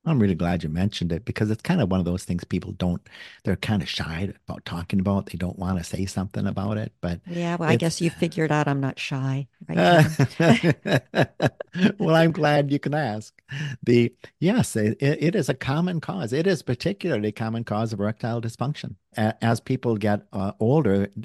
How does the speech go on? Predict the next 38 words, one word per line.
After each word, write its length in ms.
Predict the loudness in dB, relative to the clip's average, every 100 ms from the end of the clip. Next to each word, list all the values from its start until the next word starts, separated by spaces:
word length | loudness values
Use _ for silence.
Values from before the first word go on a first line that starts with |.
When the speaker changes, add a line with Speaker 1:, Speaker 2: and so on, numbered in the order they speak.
| -4
Speaker 1:
erectile 440 | -2 -2 -2 -2
dysfunction 400 | -2 -4 -6 -6
is 60 | -6
a 60 | -8
pretty 340 | -4 -4 -2
common 360 | 0 0 2 0
thing 200 | 0 0
among 280 | 2 0 0
men, 320 | -2 -2 -6 -12 -20 _
and 140 | -4
it's 100 | 0
even, 340 | 2 4 2 0 -2
uh, 140 | 0
more 300 | 2 4 2
common 360 | 2 -4 -2 -4
among 300 | -4 -4 -4
diabetes, 580 | -4 -4 -2 -2 -4 -4
among 240 | 0 2 2
people 260 | -2 0
with 120 | -4
diabetes. 600 | -2 -2 -2 -4 -6 -16 _ -20 _ _ _ 2
And 120 | 6
yet 160 | 6 6
it 140 | 2
can, 460 | 2 4 4 2 -2 -4
uh, 120 | -4 0
it, 220 | 0 0 _ -2
people 280 | -2 2 0
should 240 | 0 -4
talk 300 | -4 -4 -4
about 220 | 0 0 0
it 80 |
with 200 | 0 0
a 40 | 0
doctor 400 | -2 -6 -8 -8
because 320 | -8 -2 2
there 160 | 4 6
are, 180 | 4